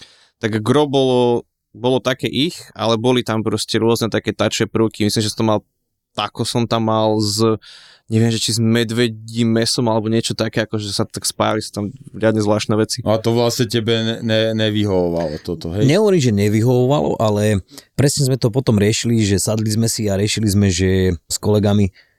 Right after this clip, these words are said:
Speaker 3: že sme teda v Slovensku a teraz zober si, že si turista, ktorý chce navštíviť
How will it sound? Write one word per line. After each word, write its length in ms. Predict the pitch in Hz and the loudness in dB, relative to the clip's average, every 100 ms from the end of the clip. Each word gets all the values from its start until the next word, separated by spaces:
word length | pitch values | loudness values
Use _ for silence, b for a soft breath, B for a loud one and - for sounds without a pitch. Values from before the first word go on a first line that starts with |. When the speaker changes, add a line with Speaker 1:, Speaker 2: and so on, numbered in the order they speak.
| b | b
Speaker 3:
že 180 | - 82 | -6 -4
sme 360 | 78 87 98 147 | -2 0 0 0
teda 200 | - 147 | 2 0
v 120 | 110 | 0
Slovensku 520 | 98 98 101 107 - 156 | 0 2 2 0 -4 -6
a 120 | - | -4
teraz 280 | - 107 101 | 0 2 2
zober 200 | 120 131 | 2 0
si, 180 | - 113 | -2 -2
že 160 | 98 | -2
si 140 | 101 - | -2 -4
turista, 440 | - 80 92 151 | -6 -4 -2 -2
ktorý 320 | 151 - 107 | -2 -2 -2
chce 180 | 92 98 | -2 -2
navštíviť 480 | 92 117 - 107 | 0 -2 -2 0